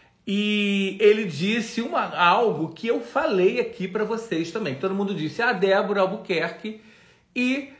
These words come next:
a Deolane Bezerra, é, são amigas aqui fora."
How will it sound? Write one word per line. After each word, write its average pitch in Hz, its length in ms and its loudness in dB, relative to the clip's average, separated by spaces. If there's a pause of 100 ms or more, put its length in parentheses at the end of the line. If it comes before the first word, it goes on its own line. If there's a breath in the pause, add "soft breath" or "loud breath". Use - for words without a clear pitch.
(200)
a 175 500 4
Deolane 156 560 2
Bezerra, 175 760 2
é, 160 540 2 (260)
são 202 460 2
amigas 226 480 0
aqui - 160 -4
fora." 104 520 0